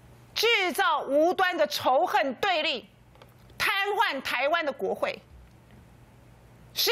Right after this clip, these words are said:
谁在破坏台湾的民主？是谁在破坏台湾国家的尊严？不就是你们这些人吗？是谁在分化台湾？赖清德，你还好意思说台湾人要团结？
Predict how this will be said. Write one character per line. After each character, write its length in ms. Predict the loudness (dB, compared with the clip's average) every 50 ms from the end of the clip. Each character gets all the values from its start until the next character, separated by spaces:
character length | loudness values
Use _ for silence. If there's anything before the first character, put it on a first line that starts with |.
| 0 0
谁 160 | 0 0 0 0 0
在 160 | 0 0 0
破 160 | 2 2 2
坏 140 | 2 2 0
台 140 | 0 -2 -2
湾 120 | 0 0
的 60 | -2 -2
民 180 | -2 -4 -4
主？ 220 | -4 -4 -6 -6 -8 -18 -20 -20 -20 -20 -20 -20 -20 -20 -18 -8
是 160 | -4 0 0 0 0
谁 340 | 0 -2 0 0 0 0 2
在 160 | 0 0 0
破 200 | 0 2 2 2
坏 140 | 2 2 -2
台 160 | -2 -2 0
湾 160 | 0 0 0 0
国 140 | 0 0
家 140 | 0 0 -2
的 80 | -2 -4
尊 220 | -2 -2 -2 0
严？ 140 | 0 -2 -2
不 140 | -2 0 0
就 100 | 0 0
是 120 | 0 -2
你 100 | -4 -4
们 100 | -4 -2
这 100 | -4 -4
些 160 | -2 -2 -2
人 140 | -2 -4 -6
吗？ 160 | -8 -10 -12 -12 -14 -20 -20 -14 -6
是 140 | -2 0 0 0
谁 340 | 0 0 0 0 0 0 -4
在 280 | -2 0 0 0 0 -4
分 340 | -2 0 0 0 0 -2 0
化 280 | 0 0 0 0 -2
台 260 | -4 -6 -8 -6 -4
湾？ 220 | -2 -2 -2 -2 -4 -10 -16 -20 -12 -4
赖 220 | 0 0 0 2 0
清 160 | 0 0 2
德， 100 | 2 2
你 140 | 2 2 0
还 160 | 0 -2 -2
好 220 | 0 0 0 2
意 120 | 0 0 -2
思 200 | -4 -4 -6 -4
说 320 | -2 2 2 2 2 0 -4 -14 -20 -20 -20 _ -20 -20 -20 -20 -20 -20 -18 -8 -4
台 140 | -2 -2 0
湾 140 | 0 0 0
人 80 | 0 0
要 100 | 0 -2
团 320 | -4 -4 -4 -2 -2 -2
结？ 340 | -2 -2 0 0 0 -2